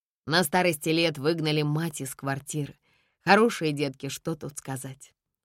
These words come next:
Соседки провожали Дашу взглядиками и шепотком, но с этими клушами всё понятно. А вот с ними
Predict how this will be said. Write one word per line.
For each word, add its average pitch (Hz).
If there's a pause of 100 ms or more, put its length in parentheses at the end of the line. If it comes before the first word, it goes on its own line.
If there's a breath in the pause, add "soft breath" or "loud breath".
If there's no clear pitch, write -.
(140)
Соседки 214
провожали 147
Дашу 135
взглядиками 160
и 135
шепотком, 147 (680)
но 247
с -
этими 254
клушами 220
всё 151
понятно. 139 (600)
А 175
вот 139
с -
ними 160